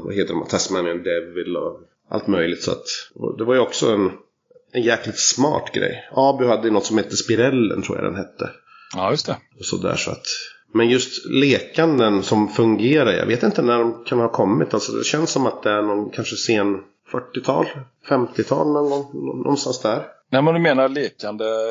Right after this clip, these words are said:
Speaker 2: menar, inte beteslås, eller menar du?
Speaker 1: Ja, men beteslås, lekande, någonting
Speaker 2: Ja,
Speaker 1: som
Speaker 2: men det, ja, men det,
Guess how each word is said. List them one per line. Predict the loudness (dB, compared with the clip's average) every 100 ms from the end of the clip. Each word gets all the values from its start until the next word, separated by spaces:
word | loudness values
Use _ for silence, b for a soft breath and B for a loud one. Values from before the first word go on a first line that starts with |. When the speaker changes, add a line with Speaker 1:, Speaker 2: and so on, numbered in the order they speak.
| -4 -8 -4
Speaker 2:
menar, | -2 -2 -2
inte | -2 0
beteslås, | 0 0 0 -4 0 0 0 0
eller | 0
menar | 2 2 2
du? |
Speaker 1:
Ja, | 2
men | 2 2
beteslås, | 2 0 -2 0 0 2
lekande, | 2 2 0 0 0
någonting | 0 -2 -2 0
Speaker 2:
Ja, | 2
Speaker 1:
som | 4
Speaker 2:
men | 4 2
det, |
ja, | 0 2 2
men | 2
det, | 0